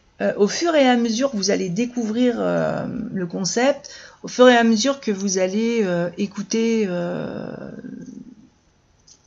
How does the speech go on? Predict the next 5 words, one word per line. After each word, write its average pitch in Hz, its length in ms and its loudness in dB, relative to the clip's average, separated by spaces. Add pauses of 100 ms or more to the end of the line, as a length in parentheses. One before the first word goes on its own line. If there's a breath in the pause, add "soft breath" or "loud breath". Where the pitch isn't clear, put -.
(1000)
peut-être 214 600 -2
lire 202 420 0
le 196 160 2
blog 220 580 2
ou, 180 460 -8